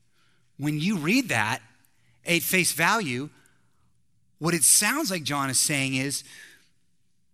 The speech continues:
a person who's been born again, they no longer struggle with sin. Sin does not become a,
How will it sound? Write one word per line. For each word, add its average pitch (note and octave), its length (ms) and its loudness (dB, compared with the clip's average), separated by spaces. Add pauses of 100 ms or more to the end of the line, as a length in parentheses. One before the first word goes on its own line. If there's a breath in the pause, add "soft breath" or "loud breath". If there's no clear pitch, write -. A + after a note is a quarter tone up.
(220)
a C#3 80 -10
person G3+ 380 0
who's D3+ 200 -2
been C#3+ 220 -4
born C#3+ 200 -2
again, C#3 460 -2 (400 soft breath)
they C#3+ 140 -4
no E3 160 0
longer E3 500 0 (880)
struggle E3+ 400 -2
with C3+ 140 -2
sin. A2+ 480 -4 (260)
Sin F#3 300 2
does D#3 160 0
not E3 180 0
become D#3+ 320 -4
a, C#3+ 100 -4